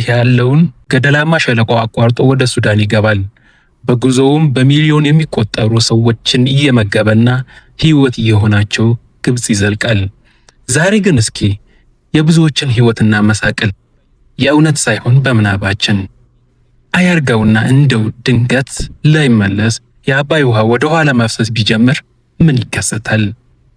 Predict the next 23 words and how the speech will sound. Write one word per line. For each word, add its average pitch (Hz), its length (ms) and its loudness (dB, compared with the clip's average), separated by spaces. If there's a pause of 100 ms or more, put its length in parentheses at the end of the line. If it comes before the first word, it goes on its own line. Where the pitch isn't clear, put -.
(260)
ቅድመ 139 260 0
አያቶቻችን 147 640 -2
ስለረገሙን 160 680 0
አይደለም፣ 104 400 -2 (500)
የአምላክ 110 400 -2
ቁጣም 143 320 0
አይደለም። 104 400 0 (640)
የመሬት 139 520 0
ስበት 131 380 -2 (420)
አንድ 208 200 4
ቀን 120 180 -2
ተነስቶ 113 340 -4 (800)
"ይሄ 117 160 0 (360)
ወደ 120 280 2
ሰሜን 156 400 2
የሚፈስ 147 520 2
ውሃ 123 200 0 (300)
ደሜን 143 360 0
እያፈላው 113 560 0
ነው፣ 104 140 -4 (380)
አቅጣጫውን 123 560 -4
ልቀይር" 101 440 -2 (220)
ቢልስ? 117 400 0